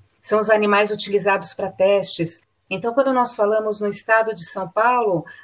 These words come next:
atualmente foi proibido os testes pra cosméticos, mas quando a gente fala do restante do nosso país, não. Como também tem os testes pra medicamentos, testes pra produtos de limpeza. São vários animais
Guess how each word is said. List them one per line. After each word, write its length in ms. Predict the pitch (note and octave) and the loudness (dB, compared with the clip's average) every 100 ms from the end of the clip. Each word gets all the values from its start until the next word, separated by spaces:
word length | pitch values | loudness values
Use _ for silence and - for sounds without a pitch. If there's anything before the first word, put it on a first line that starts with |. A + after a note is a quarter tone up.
| - | -4
atualmente 720 | F#3 F#3+ G#3+ G#3+ G#3+ A#3+ - | -2 0 2 2 0 -6 -4
foi 100 | A#3+ | -4
proibido 540 | A#3+ A#3+ A#3 G#3+ A#3 A#3 | 0 0 0 -6 -8 -8
os 120 | - | -4
testes 400 | G#3 A3 - - | 2 2 0 -6
pra 140 | A3+ | -4
cosméticos, 800 | A3 A3+ G3+ A3 A3+ A3 - F3 | -2 -2 -2 0 0 -4 -8 -6
mas 180 | G3 - | -6 -8
quando 160 | A#3 | -8
a 60 | A#3 | -6
gente 200 | A#3 - | -8 -4
fala 180 | A3 G#3+ | -2 0
do 100 | G#3 | 0
restante 520 | G#3 - A3 A3 - | -2 -4 -4 -6 -6
do 80 | G3+ | -4
nosso 320 | G3+ G3+ - | -2 -4 -2
país, 440 | F#3+ F#3 G#3+ B3 | 0 0 -2 -4
não. 280 | G3 G3 G#3 - - | -2 -2 -2 -8 -18
Como 220 | - F#3+ G3+ | -8 -6 -2
também 280 | G#3 G#3 | 0 0
tem 140 | G#3 G#3 | 0 -4
os 160 | G3+ | -4
testes 400 | - G#3 G#3 G#3 | 0 0 0 -8
pra 160 | - G3 | -6 -4
medicamentos, 920 | G3 F3 - E3+ F3 G#3+ G#3 G#3 G3 | -4 -6 -6 -4 0 0 -2 -4 -6
testes 400 | - G#3 G#3 G3+ | 2 2 2 -4
pra 160 | - G3 | -4 -4
produtos 500 | G3 F3+ G3 G3+ F#3+ | -2 -4 -4 -6 -8
de 80 | F3 | -6
limpeza. 760 | F3 E3 G3+ G#3+ G3+ F#3 G3+ G3+ - - - | -6 2 4 4 4 4 2 0 -18 -20 -8
São 200 | G#3 G#3+ | -4 0
vários 440 | A3+ C4+ C4+ G#3+ | 2 4 4 2
animais 680 | G#3+ G#3 G3+ A#3 A3+ G3+ - | 0 0 2 2 2 0 -6